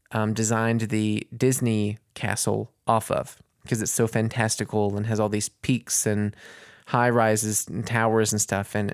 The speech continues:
it's, it's the Disney castle, but real life. And it was built by King Ludwig the Second, and he is an extremely interesting guy and built all these castles and was politically very liberal and mysteriously died in this lake,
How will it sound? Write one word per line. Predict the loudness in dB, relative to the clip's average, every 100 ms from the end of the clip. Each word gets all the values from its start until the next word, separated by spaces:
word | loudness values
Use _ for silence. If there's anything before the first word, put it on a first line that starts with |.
| -6
it's, | -6 -6 -6
it's | -4 -2
the | 2
Disney | 2 2 2
castle, | 0 -2 -2 -2
but | -2 -2 -2
real | 0
life. | 0 -2 -6 -20 _ _ _ _ _ _ _ _ -20 -6
And | -2 0 0 -4 -12 -20 -20 -20 -20 -20 _ 0
it | 0
was | 4
built | 4 4
by | 2
King | 0 0 4
Ludwig | 4 2 0 0
the |
Second, | 2 2 2 0 0
and | -2 0 -2
he | 0 2 2
is | 0 -4
an | -4 -8 -8
extremely | -2 2 4 4 2
interesting | -2 -2 0
guy | 2 4 4
and | 4 2
built | 0 0
all | 0 0
these | -2
castles | -2 -2 0 2 2 0
and | -2 -2 -2 -2 -4 -6
was | -8 -6
politically | 0 2 2 2 0 2
very | 2 2 2
liberal | 0 0 2 4 2
and | 2 0 0
mysteriously | -2 -2 0 0 0 0 0
died | 0 0 0 0
in | -2
this | -2 2
lake, | 2 2 0 -4